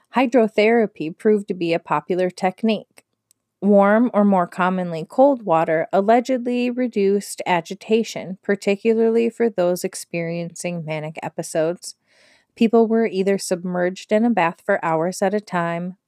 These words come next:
mummified in a wrapped pack, or sprayed with a deluge of shockingly cold water in showers.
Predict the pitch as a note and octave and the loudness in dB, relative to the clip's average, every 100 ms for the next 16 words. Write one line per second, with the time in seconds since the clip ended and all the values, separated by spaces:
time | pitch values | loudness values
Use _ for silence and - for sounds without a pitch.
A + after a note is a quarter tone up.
0 | _ F#3+ F#3+ G3 G3 G3+ F#3+ G3 G3+ G3+ | _ -2 0 0 0 2 2 2 0 0
1 | G3 F#3 F3 F3 F3 D#3+ _ - - - | -4 -4 -2 -2 -2 -2 _ -20 -12 -4
2 | A3+ F3 - _ _ _ _ - G#3+ G#3+ | -2 -4 -14 _ _ _ _ 2 2 2
3 | - - G#3+ G#3+ A3+ A3+ A#3+ A#3+ A#3 G3+ | -6 0 4 6 4 2 0 2 0 2
4 | F#3 F#3 F#3+ F#3+ - F3+ - F#3 D#3+ - | 0 2 0 0 -4 -6 -2 -2 -2 -4
5 | F3+ F#3 F#3+ - E3+ E3 E3 E3 E3 D#3+ | -4 -4 -4 -2 0 2 0 -4 -8 -2
6 | C#3+ C#3+ C#3+ D#3+ E3 - D3+ D#3 D#3+ E3 | -2 -2 -6 -8 -8 -6 -4 -4 -4 -8
7 | - | -12